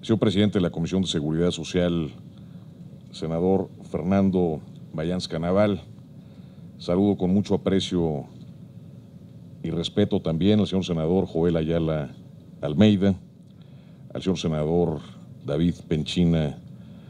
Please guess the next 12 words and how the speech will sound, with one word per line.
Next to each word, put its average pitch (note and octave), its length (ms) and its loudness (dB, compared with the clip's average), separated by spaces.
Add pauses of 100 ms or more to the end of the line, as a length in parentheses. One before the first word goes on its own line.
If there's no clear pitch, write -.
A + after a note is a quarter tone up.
(200)
con D2 160 -4
el D2 60 0
aprecio E2 420 2
de D2 80 0
siempre. F#2+ 500 2 (1200)
Saludo F#2+ 800 4 (1040)
a E2 220 0
nuestro E2 320 -4
amigo, A2+ 280 6
el G2 60 2
señor G2 140 0
subsecretario F2 1040 0